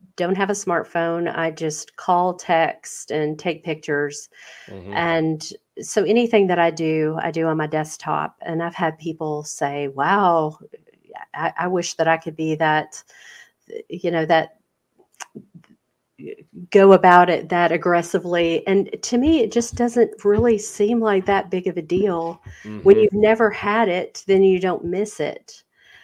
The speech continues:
Speaker 2: Yeah.
Speaker 1: And I, yeah, I think a lot of this, these things that we need, it, it's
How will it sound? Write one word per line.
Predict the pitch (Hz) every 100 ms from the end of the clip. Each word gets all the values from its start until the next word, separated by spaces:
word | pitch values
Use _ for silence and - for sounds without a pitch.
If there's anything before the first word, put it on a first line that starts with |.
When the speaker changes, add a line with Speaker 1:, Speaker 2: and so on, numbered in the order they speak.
| -
Speaker 2:
Yeah. | 98 85 _ - -
Speaker 1:
And | 190 190 185 185 180 _ _ _ _ - 123 -
I, | 214 208
yeah, | 220 220
I | 226
think | 208 269 254
a |
lot | 190 180 190
of | 196 190
this, | - 160 160 - - - - _ -
these | - 180 -
things | - 196 196 190 -
that | 165
we | 156 170
need, | 175 160 170 185 196 208 208 214 - - 226 _ _ _ _ _ _ _ -
it, | - - 202 -
it's | 202 196 -